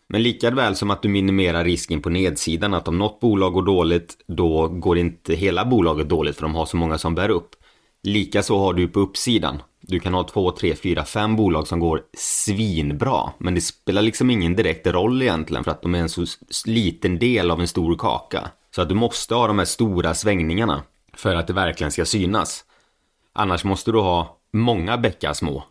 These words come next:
för att den här vinsten ska slå igenom. Och de har många bäckar små, men du har många bäckar små i en, i en torkande flod, kan man säga så, i lågkonjunktur. Eh, nej, jag tänker, jag, jag summerar faktiskt ihop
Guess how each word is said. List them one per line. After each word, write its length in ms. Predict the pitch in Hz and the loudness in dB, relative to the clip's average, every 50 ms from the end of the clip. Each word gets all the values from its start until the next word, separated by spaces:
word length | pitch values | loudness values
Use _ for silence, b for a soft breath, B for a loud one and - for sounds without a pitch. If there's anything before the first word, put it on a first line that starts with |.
| _ _ _ _ _ | _ _ _ _ _
för 100 | - 85 | -4 -2
att 160 | 78 76 - | -2 -2 -2
den 120 | - 87 76 | -4 -4 -4
här 100 | 76 73 | -2 -2
vinsten 380 | 78 76 73 71 - - 73 | -2 -4 -4 -4 -6 -8 -10
ska 140 | 71 - 78 | -8 -8 -6
slå 200 | 73 - 82 80 | -4 -2 0 0
igenom. 340 | 87 98 98 92 80 - - - - | 2 2 2 0 0 -4 -6 -8 -6
Och 140 | - 90 | -4 -2
de 140 | 87 92 92 | 0 0 0
har 300 | 82 78 92 113 123 127 | 0 0 0 2 2 2
många 280 | 123 123 113 101 92 87 | 2 2 2 2 0 0
bäckar 280 | 85 87 85 - - | -2 -2 -4 -4 -6
små, 300 | 71 - - 85 78 - - | -6 -4 -4 -4 -4 -4 -4
men 460 | 92 92 90 87 87 82 82 82 78 - - _ _ _ _ _ _ _ - | -2 -2 0 0 0 0 -2 -2 -4 -6 -8 _ _ _ _ _ _ _ -6
du 120 | - 82 | -2 0
har 140 | 90 85 85 | 2 2 2
många 320 | 90 95 95 90 85 85 80 | 2 2 2 2 2 0 -2
bäckar 500 | 78 82 73 - 85 - - - 85 - | -4 -6 -6 -6 -6 -4 -2 -2 -2 0
små 420 | - - 98 98 95 90 90 90 | 0 0 2 2 2 2 2 0
i 240 | - 92 85 82 80 | 0 -2 -2 -2 -2
en, 300 | - 82 82 80 78 71 - _ _ _ _ _ _ - | -2 -2 -2 -2 -4 -6 -10 _ _ _ _ _ _ -4
i 160 | 95 90 92 | -2 0 0
en 140 | 92 90 87 | 0 -2 -2
torkande 680 | - - 113 101 85 71 - - - 92 87 95 101 | 0 0 0 0 0 -2 -6 -4 -2 0 0 0 0
flod, 420 | 92 - 110 117 104 90 76 82 - | 0 0 0 0 0 -2 -4 -4 -2
kan 100 | 110 101 | 0 0
man 100 | 101 92 | 0 0
säga 200 | 98 104 101 101 | 2 2 2 2
så, 160 | 98 101 92 | 2 2 2
i 0 | |
lågkonjunktur. 640 | 90 90 87 - 80 78 80 73 - 85 78 73 69 B B B B B B _ _ _ - - | 4 2 0 0 -2 -4 -4 -4 -6 -6 -8 -8 -10 B B B B B B _ _ _ -10 -6
Eh, 580 | 101 110 113 110 110 110 107 107 104 107 107 104 - - _ _ _ _ _ _ _ _ _ _ _ _ _ _ _ _ _ _ _ _ _ _ _ _ _ _ _ _ _ _ _ _ - | -2 0 2 2 2 2 2 2 2 2 0 -2 -4 -10 _ _ _ _ _ _ _ _ _ _ _ _ _ _ _ _ _ _ _ _ _ _ _ _ _ _ _ _ _ _ _ _ -4
nej, 320 | 113 110 113 117 123 135 | -2 0 2 2 2 2
jag 140 | 131 123 - | 2 2 0
tänker, 400 | - 147 139 143 143 - 151 147 | 0 0 0 0 0 0 0 0
jag, 160 | 139 135 127 | 2 2 2
jag 140 | 139 147 143 | 2 0 0
summerar 400 | - - 165 160 160 156 151 156 | 2 0 0 2 2 2 0 0
faktiskt 360 | - 170 156 160 - 143 - | 0 0 -2 0 0 0 2
ihop 360 | 143 123 123 165 175 170 - | 4 4 4 4 2 0 -4